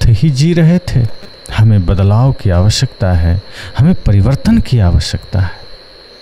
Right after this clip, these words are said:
हमें अपने भीतर निश्चय ही बदलाव करना चाहिए, परिवर्तन करना चाहिए। और जब हम सच्चे अर्थों में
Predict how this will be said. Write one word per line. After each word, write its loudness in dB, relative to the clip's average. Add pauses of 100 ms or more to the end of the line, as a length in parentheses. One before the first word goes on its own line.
(240)
हमें 4
अपने 0
भीतर 0 (3000)
निश्चय 2
ही 2 (380)
बदलाव 2 (200)
करना 2
चाहिए, 2 (340)
परिवर्तन 2
करना 2
चाहिए। 0 (680)
और 2 (1400)
जब 2
हम 2 (260)
सच्चे -2
अर्थों 0
में 2